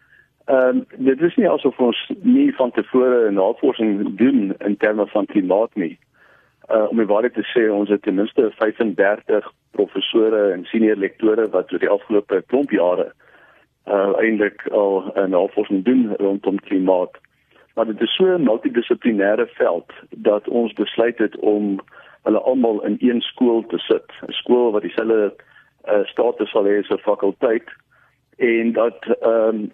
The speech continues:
hulle meer met mekaar praat. Jy weet, die regte is baie belangrik, die wette wat gemaak,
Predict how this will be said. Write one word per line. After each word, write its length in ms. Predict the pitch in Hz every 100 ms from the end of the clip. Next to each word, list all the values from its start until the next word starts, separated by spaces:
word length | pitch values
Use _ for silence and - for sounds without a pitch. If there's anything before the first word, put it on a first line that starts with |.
| -
hulle 240 | 120 120
meer 380 | 117 120 120 123
met 160 | 120 -
mekaar 520 | - 120 117 117 113 -
praat. 360 | 180 107 82 -
Jy 120 | 233
weet, 120 | 110 110
die 140 | 101
regte 540 | 92 107 - 143 131 117
is 120 | 117
baie 240 | 117 120
belangrik, 460 | 123 113 117 117 113
die 120 | 98
wette 260 | 85 107 -
wat 160 | 123
gemaak, 320 | 123 113 110